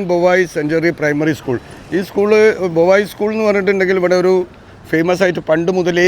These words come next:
ഉള്ളൊരു സ്കൂളാണ്. മനസ്സിലായില്ലേ? സ്കൂളിൻ്റെ അത്രയും കോമ്പൗണ്ടും കാര്യങ്ങളും, ഇത്രയും ഫ്ലാറ്റുകൾ ചുറ്റുവട്ടം ഉണ്ടാകുമ്പോൾ അത്രയും കുട്ടികളുണ്ടാവും സ്കൂളിൽ പഠിക്കാൻ. ചൈനയിൽ വന്നിട്ട് ഞാനിന്ന് ആദ്യമായിട്ട് ഷർട്ട് ഇട്ടിട്ടോ.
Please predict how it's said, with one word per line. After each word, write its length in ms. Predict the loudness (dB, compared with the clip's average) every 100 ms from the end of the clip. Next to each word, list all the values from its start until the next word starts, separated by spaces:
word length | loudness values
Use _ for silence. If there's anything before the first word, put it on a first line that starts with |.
| 4 2
ഉള്ളൊരു 240 | 0 -4
സ്കൂളാണ്. 360 | -8 -8 -8 -14 -20 -20 -20 -20 -20 -20 -20 -20 -20 -20 -16 -8
മനസ്സിലായില്ലേ? 400 | -6 -4 -6 -8
സ്കൂളിൻ്റെ 400 | -2 0 2 2 2 -2 -8 -10
അത്രയും 380 | -4 -2 0 0
കോമ്പൗണ്ടും 480 | -2 -2 -2 -2 -4 -4
കാര്യങ്ങളും, 360 | -4 -6 -6 -8
ഇത്രയും 420 | -8 -4 -2 -2 -2
ഫ്ലാറ്റുകൾ 520 | 0 2 0 -2 -2 -4
ചുറ്റുവട്ടം 480 | -4 -6 -4 -4 -2 -2
ഉണ്ടാകുമ്പോൾ 420 | 0 -2 -4 -8 -12 -20 -20 -14 -12
അത്രയും 600 | -12 -12 -2 0 2 -2 -8 -18 -20 -20 -20 -20 _ -20 -20 -18 -12
കുട്ടികളുണ്ടാവും 680 | -6 -2 0 0 0 -2 -6
സ്കൂളിൽ 280 | -10 -8 -10 -12 -16 -12
പഠിക്കാൻ. 320 | -12 -12 -14 -18 -8
ചൈനയിൽ 360 | -4 0 0 2 2
വന്നിട്ട് 280 | 0 -2 0 2
ഞാനിന്ന് 360 | 2 2 2 2
ആദ്യമായിട്ട് 500 | 2 0 0 0 0 2 4 4 4 2 0 0 -2 -4 -2
ഷർട്ട് 300 | -2 0 -2
ഇട്ടിട്ടോ. 320 | -4 -6 -8